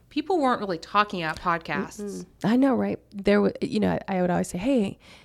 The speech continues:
Speaker 2: you know, have you heard of our podcast?" It was like, "No, but where can I watch it?" And I was like, "Yeah, not what you watch."
Speaker 1: Or
Speaker 2: But,
Speaker 1: they're
Speaker 2: you
Speaker 1: like,
Speaker 2: know.
Speaker 1: "I do a podcast. I'm on Facebook Live every week with
Speaker 2: Yeah,
Speaker 1: my podcast."
Speaker 2: I was
Speaker 1: And we're
Speaker 2: like,
Speaker 1: like,
Speaker 2: "Huh?" <laughs> That's just going live and doing,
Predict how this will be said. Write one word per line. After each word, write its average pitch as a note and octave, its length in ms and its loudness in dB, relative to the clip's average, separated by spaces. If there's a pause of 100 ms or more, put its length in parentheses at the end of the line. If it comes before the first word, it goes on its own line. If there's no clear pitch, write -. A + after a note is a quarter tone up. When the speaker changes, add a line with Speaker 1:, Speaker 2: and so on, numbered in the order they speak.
(120)
Speaker 2:
you G3 120 0
know, F3+ 200 2
have G3 200 -2
you G3+ 100 2
heard A3 140 4
of A3 120 -2
our G3 80 -4
podcast?" G#3+ 840 -4
It A3+ 40 0
was G#3 100 -2
like, - 160 -4 (240)
"No, D4+ 240 0
but A3+ 120 0
where A#3+ 160 0
can C4 140 -2
I A#3 80 -4
watch C4+ 460 -2
it?" A#3 180 -10
And A#3 80 -4
I - 20 -2
was A3+ 100 -2
like, G#3 140 -2
"Yeah, A3 200 -2
not B3+ 320 -2
what A#3 200 -2
you G3 100 -2
watch." B3 500 -8 (420)
Speaker 1:
Or A#3+ 100 4 (120)
Speaker 2:
But, B3+ 80 6
Speaker 1:
they're B3+ 100 4
Speaker 2:
you B3 60 2
Speaker 1:
like, A#3+ 140 6
Speaker 2:
know. A3 40 4
Speaker 1:
"I B3+ 140 4
do D4+ 160 0
a A3 80 -2
podcast. G#3+ 500 -4
I'm C4 160 -2
on G#3+ 120 -4
Facebook A#3+ 340 -6
Live B3 300 -2
every A3 180 -6
week D4 180 -4
with F4 80 6
Speaker 2:
Yeah, B4 220 10
Speaker 1:
my D4+ 180 6
podcast." C4+ 200 6
Speaker 2:
I E4 100 6
was D4 80 6
Speaker 1:
And G3+ 100 6
we're - 60 2
Speaker 2:
like, C#4+ 80 6
Speaker 1:
like, F#4 100 6
Speaker 2:
"Huh?" - 1000 -2
<laughs> - 540 -20
That's D4 240 -2
just F#4 180 6
going C#4+ 240 8
live C4 600 2
and A#3+ 200 0
doing, B3 400 0